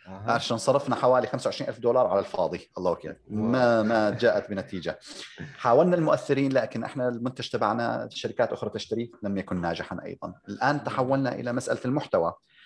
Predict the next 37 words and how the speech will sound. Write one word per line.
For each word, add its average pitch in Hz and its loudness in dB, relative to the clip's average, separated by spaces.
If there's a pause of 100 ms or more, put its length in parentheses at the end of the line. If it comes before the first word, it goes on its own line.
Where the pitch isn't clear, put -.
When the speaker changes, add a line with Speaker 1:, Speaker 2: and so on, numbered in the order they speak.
(400)
Speaker 2:
المحتوى، 120 2
ويعني 101 0 (180)
صار - -2
لنا 123 -2
تقريبا 117 -4
شهر 127 -4
واحد 90 0
فقط - -6
مما 95 -2
ركزنا 95 -4
على 92 -4
المحتوى. 117 -2 (720)
آه، 95 -4 (100)
آه، 120 -4
نتائج 110 0
رهيبة 123 0
جدا 123 2
وممتازة. 117 2
يعني، 85 -8
آه، - -6
أنا 110 2
ما 117 6
كنت - -2
أتوقع 104 2
إنه 92 -4
النتائج 90 0
تكون 95 -8
بهذا، 85 -2
بهذا 87 -2
النجاح. 80 -6 (460)
فهو 143 6
يعتمد 147 4
على 107 -2
الشركة. 104 -6 (120)
لازم 107 2
الإنسان 101 -2
يجرب 98 -2